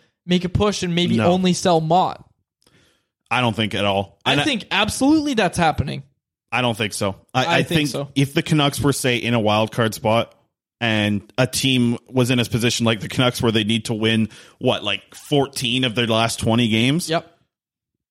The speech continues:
Speaker 2: If the Canucks are, are on, like, the shoes on the other foot and they're maybe in a spot like Vegas was, and they're in, like, third place in the Pacific, then yeah.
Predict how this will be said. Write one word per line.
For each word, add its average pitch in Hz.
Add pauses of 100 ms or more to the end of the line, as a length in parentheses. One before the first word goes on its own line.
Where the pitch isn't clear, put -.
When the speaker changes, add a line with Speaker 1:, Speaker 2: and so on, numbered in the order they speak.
(240)
Speaker 2:
If -
the 139
Canucks 156
are, 143 (120)
are 117
on, 120
like, 110
the 113
shoes 131
on 120
the 117
other 123
foot 143
and 117
they're 113
maybe 113
in 110
a 107
spot 110
like 107
Vegas 113
was, 147 (680)
and 123
they're 110
in, 113
like, 117
third 120
place 120
in 110
the 113
Pacific, 127
then 156
yeah. 104